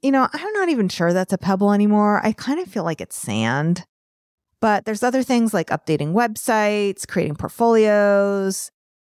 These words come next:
writing content. So these are all tasks. They are essential for your visibility in selling art, but they're definitely secondary to actually creating the art.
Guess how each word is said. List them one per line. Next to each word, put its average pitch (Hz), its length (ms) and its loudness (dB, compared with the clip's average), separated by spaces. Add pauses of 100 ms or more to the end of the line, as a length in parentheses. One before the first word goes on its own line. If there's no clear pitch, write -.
(180)
writing 170 480 -2
content. 196 960 0
So 226 340 0
these 403 180 -2
are 453 100 2
all 254 140 2
tasks. - 380 -6 (260)
They 233 140 0
are 311 260 0
essential 247 580 0
for 190 180 0
your 190 140 4
visibility 196 580 2
in 185 100 2
selling 180 420 -2
art, 170 380 2
but 196 160 -4
they're 190 140 0
definitely 277 680 -2
secondary 226 680 2
to - 380 -6
actually 196 340 -2
creating 196 340 -2
the 240 80 -2
art. 254 280 2